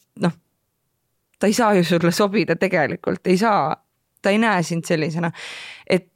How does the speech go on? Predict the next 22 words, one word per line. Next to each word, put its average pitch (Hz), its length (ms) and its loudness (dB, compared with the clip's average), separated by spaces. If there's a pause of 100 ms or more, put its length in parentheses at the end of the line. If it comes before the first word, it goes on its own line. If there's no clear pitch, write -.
(100)
et 196 260 0
ja 202 120 2
tänu 208 240 2
sellele, 220 400 2
et 175 120 -2
me 185 120 2
armastame 196 640 0
üksinda 185 420 0
inimesi, 185 460 2
kes, 170 260 -2 (240)
keda 190 220 0
me 175 160 2
ei - 20 0
peaks 202 400 0
armastama, 185 720 2 (1500)
siis - 260 0
see, 202 300 4 (100)
see 196 160 0
võtab 196 320 0
ära 202 200 2
koha 196 320 2
selle 180 280 2